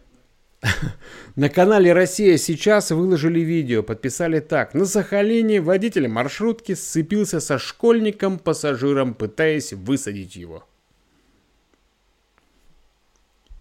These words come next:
И ещё одно видео с этого же канала. Женщина занималась аэробикой, не понимая,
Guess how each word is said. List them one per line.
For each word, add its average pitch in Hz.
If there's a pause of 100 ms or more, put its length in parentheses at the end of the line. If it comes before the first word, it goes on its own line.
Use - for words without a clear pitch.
(1400)
И 190
ещё 190
одно 127
видео 120
с 107
этого 107
же 98
канала. 131
Женщина 139
занималась 120
аэробикой, 127
не 120
понимая, 123